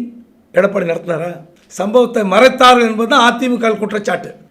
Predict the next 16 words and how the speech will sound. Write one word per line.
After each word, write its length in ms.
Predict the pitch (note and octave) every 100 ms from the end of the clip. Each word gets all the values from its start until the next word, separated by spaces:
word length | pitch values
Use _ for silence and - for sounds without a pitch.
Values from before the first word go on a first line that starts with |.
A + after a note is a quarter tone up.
| _
நீங்கள் 260 | - G#3+ G3+
சம்பவம் 340 | G#3 A#3+ C#4+
மறைக்க 340 | A3 A#3+ C4 C#4
மறைக்கத்தான் 520 | B3 A#3+ G#3+ C#4 C4+
பிரச்சனை 340 | A#3+ A3+ B3
பெருசாச்சு. 500 | G3+ G3+ G#3 E3 - - _
சரி, 340 | - A3 G3 - -
இங்க 240 | A3+ A#3+
ஆறு 400 | A3 G3+ B3 A#3+
பேர் 200 | - C#4+
இன்னைக்கு 280 | B3 G#3+ G3+
கைது. 580 | - C#4 B3 G3 - - -
வெறும் 200 | D#3 A3+
ஆறு 280 | A3 G#3 A3
பேர் 260 | - B3+ B3
வந்து 600 | A#3 A3 C#4 C#4+ -